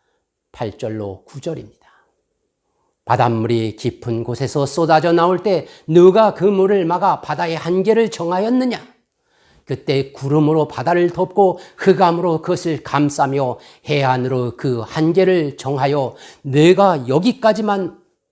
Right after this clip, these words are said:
오고 그 이상은 넘어가지 못한다. 너 교만한 물결은 여기서 멈춰라." 하고 말한 자는 바로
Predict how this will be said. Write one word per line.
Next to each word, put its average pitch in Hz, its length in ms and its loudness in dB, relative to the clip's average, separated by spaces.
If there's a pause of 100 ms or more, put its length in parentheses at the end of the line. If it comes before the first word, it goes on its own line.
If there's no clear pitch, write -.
(100)
오고 151 520 0 (180)
그 147 480 -2
이상은 135 580 -4 (140)
넘어가지 196 600 2
못한다. 170 800 -6 (420)
너 156 520 2
교만한 165 540 -2
물결은 175 540 0 (280)
여기서 156 640 2
멈춰라." 180 1080 0 (220)
하고 123 580 -4
말한 170 560 2
자는 185 260 0
바로 202 380 2